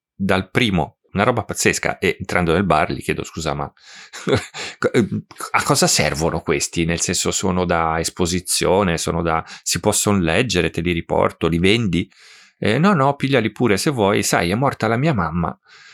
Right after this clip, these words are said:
e ho sbaraccato la casa, lei c'aveva questa ossessione fin da ragazza, li aveva tutti, io non so che farmene, li ho messi nei cestoni e via."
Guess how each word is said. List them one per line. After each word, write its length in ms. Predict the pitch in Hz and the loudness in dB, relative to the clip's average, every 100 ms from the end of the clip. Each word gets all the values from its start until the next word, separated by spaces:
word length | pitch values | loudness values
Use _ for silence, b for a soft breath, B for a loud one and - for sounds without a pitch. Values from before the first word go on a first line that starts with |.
| B | B
e 1400 | - 98 92 87 87 - - - - 50 50 50 50 - - | -2 2 2 2 0 -4 -4 -4 -4 -4 -4 -4 -6 -6 -6
ho 220 | - - | -6 -6
sbaraccato 540 | 90 98 101 - - | 0 0 2 0 2
la 100 | 127 | 2
casa, 560 | - 76 76 110 - - | 2 0 0 -2 0 2
lei 200 | 98 90 | 4 4
c'aveva 380 | - 87 92 87 | 2 2 2 2
questa 240 | 98 - | -2 -2
ossessione 580 | 101 - 139 - 113 - | 0 2 2 4 2 2
fin 140 | - 90 | -2 0
da 100 | 98 | 2
ragazza, 440 | 139 80 - - | 2 0 0 0
li 100 | 80 | 2
aveva 280 | 82 95 123 | 4 4 2
tutti, 420 | - 98 - - | 0 -4 -4 -2
io 120 | 80 | 0
non 100 | 78 | -2
so 140 | - 82 | -2 -4
che 120 | - | -4
farmene, 440 | - - - - - | -2 -2 -2 -4 -2
li 80 | |
ho 60 | 85 | 0
messi 280 | 82 78 - | 2 0 0
nei 120 | 78 | 0
cestoni 580 | - - - 67 62 98 | 2 0 0 0 0 -4
e 420 | - - - - | -4 -8 -8 -6
via." 200 | 85 - | -4 -4